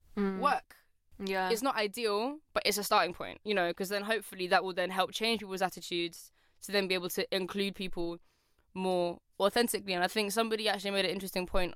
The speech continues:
Speaker 2: on Twitter the other day saying that all this sort of talk of, like, inclusivity and, like, diversity is still sort of steep-,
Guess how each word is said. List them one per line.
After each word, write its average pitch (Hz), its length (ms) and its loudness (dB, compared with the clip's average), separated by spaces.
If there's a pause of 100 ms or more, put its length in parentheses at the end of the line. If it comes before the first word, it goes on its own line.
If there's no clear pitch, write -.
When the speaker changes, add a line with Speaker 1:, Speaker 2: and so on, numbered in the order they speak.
Speaker 2:
on 180 120 -4
Twitter - 240 -2
the 180 80 -4
other 180 140 -8
day 175 180 2
saying 180 300 -2
that 175 160 -4 (640)
all 208 160 2
this 196 160 0
sort - 360 -2
of 190 60 -2
talk 196 220 0
of, 185 100 -2
like, 170 240 -4 (760)
inclusivity 202 1000 0
and, 180 100 -2
like, - 240 -6 (400)
diversity 196 960 0
is 185 160 0
still 208 600 0
sort 170 240 -4
of 180 80 -2
steep-, - 380 -2